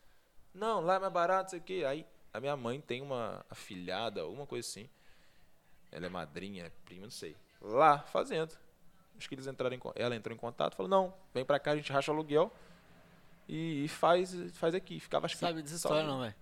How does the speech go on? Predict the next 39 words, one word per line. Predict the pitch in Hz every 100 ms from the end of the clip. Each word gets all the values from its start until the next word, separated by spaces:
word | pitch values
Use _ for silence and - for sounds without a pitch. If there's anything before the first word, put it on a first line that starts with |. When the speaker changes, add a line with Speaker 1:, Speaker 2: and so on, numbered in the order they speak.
| - - -
Speaker 1:
Pois | - 165
é, | 120 - -
salvo | - 151 170
engano, | 156 131 165
ficava | 185 - - - 185 185 160 - - - -
papo | 165 151 160
de | 165
mil | 131 139 160 190
e |
quinhentos | - 165 147 151
reais, | 151 120 120 123
eu | 120 101
acho, | 113 - - -
pra | -
fazer | - 139
medicina | 156 - - 160 143
lá. | 113 - - _
Speaker 2:
Morando | 120 120 113 120 131
Speaker 1:
Que |
o |
Speaker 2:
lá, | 113
Speaker 1:
peso | 123 143 135
Speaker 2:
com |
Speaker 1:
argentino | 131 135 120
Speaker 2:
custo | - 135
de |
Speaker 1:
é | 208
Speaker 2:
vida. | 160 131
Speaker 1:
muito | 147 196
desvalorizado | 165 160 143 127 123
em |
Speaker 2:
É, |
Speaker 1:
relação | 117 120 123
ao | 120
Speaker 2:
com |
Speaker 1:
real. | 113
Speaker 2:
certeza. | 123 - 117 101 - - - - -
Speaker 1:
Então, | - 151
tipo, | 185 170 107